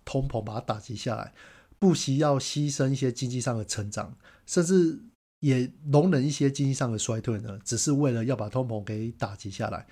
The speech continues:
那我们很幸运的是，诶，我们现在看到，诶，十月份的通膨呢，是有趋缓的迹象哦。这是从观察前几个月以来呢，诶，我们第一次看到一个这么明显的一个状况。那我觉得这对整个股市发展来说是个好，好消息啦。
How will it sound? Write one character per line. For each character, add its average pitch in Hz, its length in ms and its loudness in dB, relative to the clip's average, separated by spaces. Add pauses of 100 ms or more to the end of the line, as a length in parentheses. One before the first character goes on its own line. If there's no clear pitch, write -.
(340)
那 190 100 6
我 175 40 8
们 143 100 6
很 127 320 2
幸 175 220 2
运 175 80 2
的 147 100 2
是， 139 220 0
诶， 123 100 -4
我 120 120 -4
们 107 80 -6
现 139 120 -2
在 131 60 -2
看 127 180 -2
到， 120 200 -2
诶， 127 100 -4
十 127 160 -2
月 135 140 2
份 127 240 0
的 110 160 -2
通 131 200 0
膨 110 240 -4
呢， 107 80 -4
是 135 160 0
有 123 120 0
趋 143 240 -2
缓 120 200 0
的 110 80 -6
迹 113 200 -6
象 110 240 -4
哦。 - 120 -10 (400)
这 - 80 2
是 196 80 4
从 160 160 6
观 165 200 2
察 160 120 4
前 139 300 0
几 127 140 -6
个 117 100 0
月 135 180 2
以 110 120 0
来 101 160 -4
呢， 107 100 -6
诶， 160 160 2
我 143 140 0
们 113 120 -4
第 160 80 -2
一 147 60 0
次 143 140 -2
看 139 180 -2
到 135 100 0
一 127 60 -2
个 120 120 -2
这 160 140 -4
么 139 140 0
明 117 260 -2
显 117 200 -4
的 113 100 -4
一 - 20 -4
个 113 80 -2
状 107 220 -4
况。 98 180 -6 (460)
那 151 300 6
我 131 160 0
觉 175 80 4
得 214 60 8
这 202 140 4
对 175 380 2
整 135 180 -2
个 117 80 0
股 120 220 -4
市 156 160 0
发 139 140 0
展 127 100 0
来 110 140 -4
说 120 260 -2
是 143 140 -4
个 127 100 -2
好， 107 420 -4
好 107 320 -4
消 160 220 0
息 113 220 -6
啦。 95 120 -6